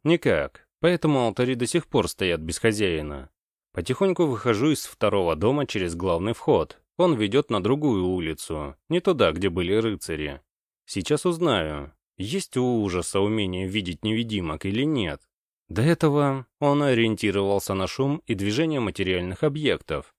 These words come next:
что были у меня на пути. Навыка нет, это радует. Может, смогу сбежать? Использовать перенос не хочется,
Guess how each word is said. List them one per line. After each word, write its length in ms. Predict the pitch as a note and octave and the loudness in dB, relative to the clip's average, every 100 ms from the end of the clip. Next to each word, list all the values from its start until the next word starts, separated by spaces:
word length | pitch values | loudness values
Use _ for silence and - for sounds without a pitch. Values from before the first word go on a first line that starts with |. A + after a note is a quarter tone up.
| _ | _
что 180 | - C3 | -2 0
были 220 | G#2+ F#2+ | 2 2
у 80 | F#2+ | 2
меня 280 | F#2+ F#2+ F#2 | 0 -2 -2
на 120 | F#2+ | -2
пути. 420 | C3 - A2+ D2 C#2 _ _ _ - | -2 -2 -4 -4 -8 _ _ _ -8
Навыка 520 | F2 E2 D#2+ F2+ C3 | -4 -2 0 2 2
нет, 420 | C#3 B2 D#2 _ _ - | 2 0 -2 _ _ -6
это 280 | F#2 A2+ | 0 4
радует. 600 | A#2 B2 E2+ D#2+ D2 - _ _ - | 4 4 0 -4 -6 -12 _ _ -10
Может, 600 | E2+ F2 F2+ F2 D#2+ - | -4 -2 -2 -2 -4 -8
смогу 360 | - F#2+ F2 | -4 -4 -2
сбежать? 580 | F2 E2+ A2+ F3+ D#3 - _ _ _ _ _ _ | -2 0 0 0 -2 -6 _ _ _ _ _ _
Использовать 680 | - F2 - F3 C#3+ D#3 - | -6 -6 0 0 2 0 2
перенос 420 | A#2 G2+ G#2+ A2+ | 2 2 2 2
не 80 | D3+ | 0
хочется, 720 | D3 D#3 - F2+ - E2 D2+ | 2 0 0 -6 -6 -6 -6